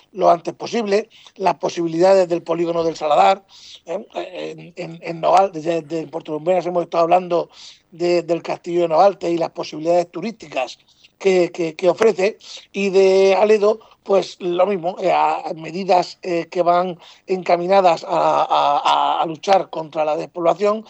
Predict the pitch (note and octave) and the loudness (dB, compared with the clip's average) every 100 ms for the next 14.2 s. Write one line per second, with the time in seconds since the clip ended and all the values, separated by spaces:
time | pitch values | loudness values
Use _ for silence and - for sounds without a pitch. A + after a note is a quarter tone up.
0 | - - F3 E3 E3 E3+ F3 E3 F3+ E3+ | -20 -10 -6 -2 0 0 -2 0 0 0
1 | E3 E3+ G3 F#3 F3 E3 D#3 E3+ E3 D#3+ | -2 0 0 2 2 2 -2 0 0 -2
2 | D#3 D#3+ D3 D3 F#3 G#3 G3 G3 - - | -4 -10 -12 -4 0 2 0 -4 -12 -20
3 | - - F3+ E3 D#3+ F3 E3+ E3+ E3+ D#3+ | -20 -8 -4 -4 -4 -4 -4 -6 -8 -4
4 | F#3 G3 - _ _ - G3+ G3 F#3 F3+ | 0 0 0 _ _ -8 0 2 2 -6
5 | - F3 E3 A3 F3+ D#3+ - E3 D3 E3+ | -6 -6 -4 -4 -2 -4 -4 -10 -4 0
6 | F#3 F3+ F3 F3 E3 D#3+ E3+ G3 E3+ D3+ | 2 2 -2 -4 -4 0 4 4 4 0
7 | D#3 E3 E3+ E3 D#3+ E3 D3 F3+ E3+ E3 | 0 0 0 2 0 -6 -8 -4 -2 -2
8 | D3+ D3+ G3+ G#3 G#3 - _ _ - - | -4 -6 -6 -4 -4 -6 _ _ -20 -6
9 | F#3 F3+ F3+ F3+ E3+ F#3 F#3 A3+ C3+ - | -2 -2 0 0 0 -2 0 0 0 -6
10 | - _ F3+ F3 F#3+ E3+ A3 B3 G3+ E3 | -20 _ -4 -2 0 0 2 0 0 -6
11 | - G#3 G3 F#3+ F#3 F#3 G#3+ F#3 D#3+ F3 | -8 -6 -4 -4 0 4 4 2 -6 -10
12 | D3+ F#3+ F#3+ G3 F3+ E3+ G3 F#3 D#3+ D3 | -4 -4 -4 -6 -4 -2 -2 -2 -10 -6
13 | F3+ F3+ F3+ F3 E3+ F3+ G3 F3+ F#3 E3 | -2 0 0 0 2 0 -2 -6 -6 0
14 | F3 | 0